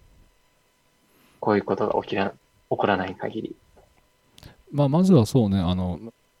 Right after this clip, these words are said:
Speaker 2: これはみずほでは、まあ、あの、みずほさんは、あの、本も出るぐらい、あの、いろんな複数プロジェクトというか、まあ、複数の銀行システムの
Speaker 1: そうね。
Speaker 2: くっつけたりっていうのをやってたからっていうのもある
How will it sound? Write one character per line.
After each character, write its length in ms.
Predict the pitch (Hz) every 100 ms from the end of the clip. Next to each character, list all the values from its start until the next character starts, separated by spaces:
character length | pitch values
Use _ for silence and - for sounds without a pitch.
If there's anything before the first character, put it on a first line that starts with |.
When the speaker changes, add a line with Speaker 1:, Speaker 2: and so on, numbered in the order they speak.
| _ _
Speaker 2:
こ 160 | - 143
れ 80 | 151
は 360 | 160 156 - - -
み 180 | 131 156
ず 100 | 170
ほ 140 | 156
で 120 | 127
は、 160 | 120 110
ま 180 | 143 131 110
あ、 80 | 117
あ 60 |
の、 300 | 117 117 113 - - - _ _
み 340 | 135 147 156 165
ず 220 | 165 165
ほ 380 | - 143 139 135
さ 120 | 135
ん 320 | 131 131 131
は、 220 | 131 131 - _
あ 140 | - 113
の、 80 |
本 300 | 113 151 147
も 100 | 117
出 100 | 101
る 120 | 101 104
ぐ 100 | 110
ら 140 | 98
い、 180 | 90 -
あ 100 | 95
の、 260 | 90 90 92 -
い 80 | 101
ろ 120 | 101
ん 120 | 101
な 160 | 107 - _ _
複 220 | - - 110
数 320 | - 107 110
プ 200 | - 113
ロ 100 | 104
ジ 80 | 92
ェ 40 |
ク 100 | -
ト 120 | -
と 100 | 87
い 20 | 90
う 20 |
か、 80 | 82
ま 80 | 85
あ、 20 |
複 200 | - 104
数 140 | 113
の 120 | 92
銀 220 | 78 80 82
行 300 | - 82 87
シ 140 | -
ス 100 | 87
テ 100 | 85
ム 100 | 80
の 160 | 78 - _ _ _ _ _ _ _ _ _ _ _ _ _ _ _ _
Speaker 1:
そ 80 | 107
う 20 | 101 -
ね。 140 | - -
Speaker 2:
く 60 |
っ 20 | -
つ 100 | -
け 80 | 107
た 120 | 87
り 80 | 85
っ 20 |
て 140 | -
い 20 | 82
う 20 |
の 80 | 80
を 40 |
や 60 | 78
っ 40 |
て 60 | -
た 100 | 90
か 120 | -
ら 60 | 82
っ 20 |
て 160 | - 85
い 20 |
う 0 |
の 60 |
も 160 | 80 80
あ 60 |
る 120 | 85